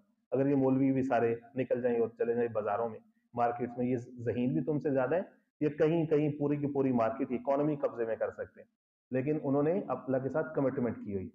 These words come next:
उम्मत मुस्लिमा की नई नस्लों की तरबियत का फरीज़ा वो सर अंजाम दे। तो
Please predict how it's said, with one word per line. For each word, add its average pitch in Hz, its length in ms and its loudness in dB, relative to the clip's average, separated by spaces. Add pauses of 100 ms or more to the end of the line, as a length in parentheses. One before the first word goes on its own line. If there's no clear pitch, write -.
(340)
उम्मत 139 220 2
मुस्लिमा 147 400 0
की 143 160 0
नई 131 200 2
नस्लों 127 320 0
की 139 100 0
तरबियत 123 540 0
का 170 60 0
फरीज़ा 135 340 0
वो 143 120 0
सर 113 180 -2
अंजाम 101 320 -4
दे। 98 120 -6 (720)
तो 143 340 2